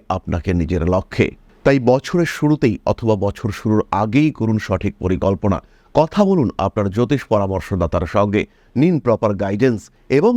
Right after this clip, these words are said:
দু হাজার ছাব্বিশ সম্পর্কে সঠিক পরিকল্পনা করুন। প্রত্যেকটি মাস গুরুত্বপূর্ণ, প্রত্যেকটি দিন গুরুত্বপূর্ণ। অনেক দিন হয়েছে, আর কতদিন ভুল করবেন?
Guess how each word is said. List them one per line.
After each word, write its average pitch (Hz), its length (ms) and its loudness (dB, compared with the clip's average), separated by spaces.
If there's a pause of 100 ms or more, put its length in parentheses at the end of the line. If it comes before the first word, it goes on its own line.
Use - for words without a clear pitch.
দু 208 100 2
হাজার 202 260 2
ছাব্বিশ 151 420 -2
সম্পর্কে 127 560 0
সঠিক 123 360 -2
পরিকল্পনা 104 600 2
করুন। 117 260 2 (320)
প্রত্যেকটি 220 480 2
মাস 113 320 2
গুরুত্বপূর্ণ, 104 640 0
প্রত্যেকটি 127 480 -2
দিন 139 340 4
গুরুত্বপূর্ণ। 101 560 -2 (380)
অনেক 254 280 4
দিন 165 140 4
হয়েছে, 104 320 -2 (340)
আর 254 180 4
কতদিন 165 420 2
ভুল 104 220 2
করবেন? 80 340 -4